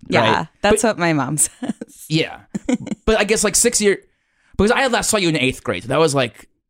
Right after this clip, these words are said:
Speaker 2: that was, like
Speaker 1: Well, that was for a dance 'cause I was too young to go to the dance with my grade. So I came back. It was, like, fifth, sixth grade that we, so I
Speaker 2: Okay.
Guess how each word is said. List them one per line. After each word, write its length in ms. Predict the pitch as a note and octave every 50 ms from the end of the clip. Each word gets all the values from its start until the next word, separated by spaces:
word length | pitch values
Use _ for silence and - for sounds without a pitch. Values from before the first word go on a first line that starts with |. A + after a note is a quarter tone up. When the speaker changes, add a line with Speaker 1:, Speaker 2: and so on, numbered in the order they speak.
| _ -
Speaker 2:
that 240 | - E3 F3 - B2+
was, 440 | A#2 A2 A#2 B2+ C#3 C3+ C3+ B2 A2+
like 400 | A2+ A2+ A2 F#2+ F#2+ - - - -
Speaker 1:
Well, 140 | A3 A#3 A3
that 180 | A#3+ A#3 A#3 A#3+
was 140 | C#4 C4
for 180 | - - C4+ B3+
a 60 | B3
dance 720 | F#3 - - F3 F3 E3+ E3+ E3+ - - - - - - - -
'cause 180 | - F#3 F3
I 140 | F#3 E3+ E3+ E3+
was 240 | E3+ E3 - -
too 840 | - - - - - E3+ E3 E3 D#3+ D#3+ D#3+ D#3+ D#3 D#3+ D#3+ D#3+ - - _ _
young 360 | - F3 E3+ D#3 D3 D3+ E3+ E3
to 120 | - F3+
go 140 | E3 E3+ E3
to 100 | D#3 D#3
the 260 | D3 D#3 D#3 D#3 D3+ - _ _ _ _
dance 300 | - D#3+ D3+ D3+ D#3 -
with 140 | D#3+ D#3+ -
my 160 | D#3+ D3 D3+
grade. 440 | D#3 - F3+ F#3+ G3+ G3+ G#3+ A3+ A3+ _ _ _ _ _ _ _ _ - -
So 240 | G3 - - G#3+ G3
I 120 | F#3+ F3+ F3
came 340 | - - - G3 G3+ F#3+ F3
back. 560 | E3+ D#3+ D#3+ D#3 D#3 D#3 _ _ - - - _ _ _ _ _ -
It 100 | G3+ G#3
was, 180 | A3 A#3 -
like, 180 | B3 B3 A#3+ -
fifth, 220 | - G#3 F#3 - -
sixth 340 | - - D3 - - -
grade 400 | - D3 B2+ - - - - D#3+ - _ _ _ _ _ _ _ _ _ _ _ _ _ _ _ _ -
that 160 | - F3 -
we, 220 | F#3 F#3+ F3 E3+ - -
so 320 | - - - G3+ F3+ - - -
I 540 | F3+ F3+ F3 F3 F#3 F#3+ G3 G3+ G#3 A3 A3
Speaker 2:
Okay. 300 | A3 - A2 G#2+ - -